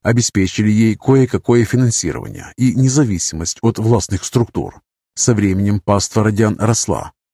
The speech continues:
Новое вероучение свободно давало ответы на многие вопросы,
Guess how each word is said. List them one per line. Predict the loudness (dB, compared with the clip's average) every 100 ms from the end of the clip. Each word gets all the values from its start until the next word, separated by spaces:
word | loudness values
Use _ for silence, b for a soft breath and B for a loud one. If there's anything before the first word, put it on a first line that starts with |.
| -2
Новое | 0 2 2 2
вероучение | 2 2 0 0 0 0 0
свободно | -2 0 2 2 0
давало | 0 2 2 2
ответы | 0 0 0 0
на | 0 2
многие | 2 2 0 -4
вопросы, | -4 -2 -4 -4 -10 -12